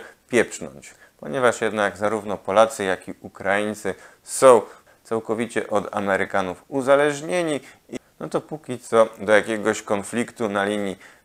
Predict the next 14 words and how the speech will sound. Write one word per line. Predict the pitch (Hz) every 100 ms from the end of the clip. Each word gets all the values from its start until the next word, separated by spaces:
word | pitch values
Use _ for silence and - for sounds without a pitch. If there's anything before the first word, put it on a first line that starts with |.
| _
Kijów-Warszawa | - 147 117 95 - 90 104 104 117 127 123 107 - - -
nie | 104 110
dochodzi. | 110 110 110 98 85 104
Co | -
innego, | 311 233 208 180 156 101
jeśli | 120 127 -
chodzi | - 127 113
o | 101
państwo | - 110 - 104
Izrael. | 110 98 127 156 120
Państwo | - 117 - 113
Izrael, | 104 107 117 110
które | - 107 104
ma | 104